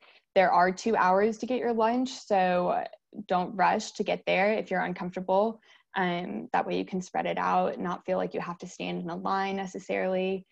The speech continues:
Um, so when you're done eating, go to the trade show floor, catch up on some emails, whatever you wanna do, but the lunch will all take place in the pre-function space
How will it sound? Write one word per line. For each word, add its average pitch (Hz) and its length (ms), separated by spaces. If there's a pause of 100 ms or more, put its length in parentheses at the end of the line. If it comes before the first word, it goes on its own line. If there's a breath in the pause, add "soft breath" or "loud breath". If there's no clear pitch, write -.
(320 soft breath)
Um, 180 480 (240)
so - 640 (180)
when 175 160
you're 175 80
done 175 180
eating, 214 420
go 185 120
to 180 40
the 185 100
trade 185 240
show 190 100
floor, 240 460
catch 180 260
up 185 100
on 180 120
some 196 180
emails, 190 520
whatever 175 280
you 180 100
wanna 175 160
do, 180 440
but 190 120
the 180 80
lunch 180 320
will 190 80
all - 140
take - 260
place 175 320
in 190 60
the 196 80
pre-function 240 580
space 208 400